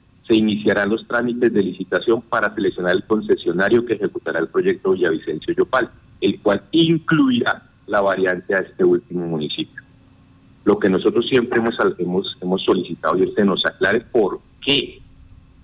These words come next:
si Invías lo tenía claro y, ej-, y adicionó el presupuesto, o sea, al que al estructurador del proyecto en su momento se le obligó y se le pagó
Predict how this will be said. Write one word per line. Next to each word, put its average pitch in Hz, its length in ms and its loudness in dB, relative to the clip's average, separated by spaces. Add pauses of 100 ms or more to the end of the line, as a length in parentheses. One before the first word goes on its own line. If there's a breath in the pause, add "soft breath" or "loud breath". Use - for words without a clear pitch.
(220)
si 87 280 -4
Invías 90 640 2
lo 110 160 2
tenía 85 420 -4
claro 92 420 -2 (400)
y, 143 220 2
ej-, 143 300 -4
y 117 160 4
adicionó 120 680 0
el 139 100 -2
presupuesto, 123 920 -4
o 85 40 0
sea, - 220 -8
al 185 220 0
que 90 220 -2 (340)
al 107 140 2
estructurador 98 800 0
del 120 160 -2
proyecto 98 440 -2
en 110 60 -4
su 107 160 -6
momento 87 560 -2 (100)
se 107 100 2
le 98 120 4
obligó 87 420 0
y - 120 -4
se 101 120 -2
le 90 120 -4
pagó - 500 0